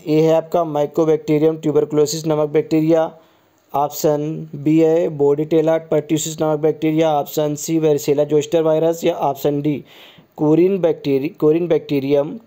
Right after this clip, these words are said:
डिप्थीरी नामक बैक्टीरिया। तो डिप्थीरिया की बात हो रही तो ऑप्शन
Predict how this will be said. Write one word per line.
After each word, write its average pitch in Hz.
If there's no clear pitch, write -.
डिप्थीरी 147
नामक 143
बैक्टीरिया। 131
तो 135
डिप्थीरिया 147
की 170
बात 156
हो 170
रही 170
तो 170
ऑप्शन 151